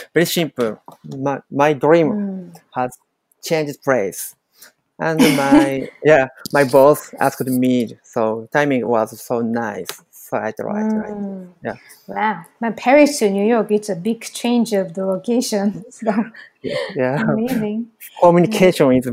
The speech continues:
Speaker 1: very <laughs> difficult for me. Yeah, I
Speaker 2: Oh,
Speaker 1: can
Speaker 2: yeah,
Speaker 1: speak
Speaker 2: because
Speaker 1: French. <laughs> Yeah.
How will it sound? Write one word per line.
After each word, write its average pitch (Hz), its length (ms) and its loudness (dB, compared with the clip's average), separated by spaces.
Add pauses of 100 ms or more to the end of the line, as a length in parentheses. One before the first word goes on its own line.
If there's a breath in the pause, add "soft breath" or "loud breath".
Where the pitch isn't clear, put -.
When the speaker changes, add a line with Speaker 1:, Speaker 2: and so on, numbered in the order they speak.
Speaker 1:
very 131 320 6
<laughs> 117 80 -4
difficult - 480 0
for 107 220 -4
me. 117 140 -8 (520 loud breath)
Yeah, - 160 -12
I - 100 2
Speaker 2:
Oh, 262 100 8
Speaker 1:
can - 20 6
Speaker 2:
yeah, 240 200 4
Speaker 1:
speak 233 60 4
Speaker 2:
because 240 180 6
Speaker 1:
French. - 400 0 (180)
<laughs> - 200 -12
Yeah. 147 360 2